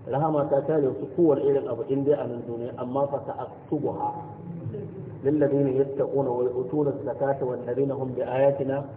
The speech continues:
In ka kuskura ka tafi lahira baka da imani,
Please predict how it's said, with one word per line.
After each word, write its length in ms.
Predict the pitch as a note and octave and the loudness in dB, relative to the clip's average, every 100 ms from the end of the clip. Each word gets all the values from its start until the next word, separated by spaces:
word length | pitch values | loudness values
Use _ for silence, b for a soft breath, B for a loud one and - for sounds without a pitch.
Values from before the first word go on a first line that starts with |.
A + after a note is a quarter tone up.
| - - - - - - - - - - | -16 -16 -16 -16 -16 -14 -14 -12 -6 2
In 200 | F#3 F3 | 2 4
ka 100 | G#3+ | 2
kuskura 540 | G#3+ F#3+ G3 F3+ E3+ D#3 | 4 2 2 4 4 4
ka 100 | E3 | 0
tafi 240 | D#3 D3 | 2 4
lahira 420 | C#3+ D3 D3+ C#3+ | 6 6 4 4
baka 260 | C3+ C#3 C#3+ | 4 2 2
da 80 | B2 | -2
imani, 480 | B2 B2+ B2+ B2+ | -6 -4 -2 -2